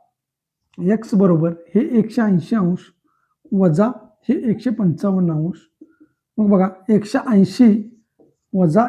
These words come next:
या ठिकाणी एकशे पंचावन्न जर केले तर दहातून पाच गेले, पाच, दिलेला आजच्या परत घेतला, आठातून सहा गेले, उरले दोन आणि एकातून एक गेला, शून्य. म्हणजे या ठिकाणी किती आलं?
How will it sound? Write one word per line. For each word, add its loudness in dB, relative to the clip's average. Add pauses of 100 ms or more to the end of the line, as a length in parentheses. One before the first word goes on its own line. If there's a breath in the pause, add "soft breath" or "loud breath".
या 0
ठिकाणी 0
एकशे -4
पंचावन्न 0
जर 0
केले 0
तर -12
दहातून 2
पाच -4
गेले, 0
पाच, -6 (1400)
दिलेला 4
आजच्या 0
परत 0
घेतला, 0 (500)
आठातून 0
सहा 0
गेले, 0 (420)
उरले 4 (360)
दोन 2 (540 soft breath)
आणि 0 (140)
एकातून -4
एक 0
गेला, 0 (420)
शून्य. 2
म्हणजे -2
या 0
ठिकाणी -6
किती -6
आलं? -2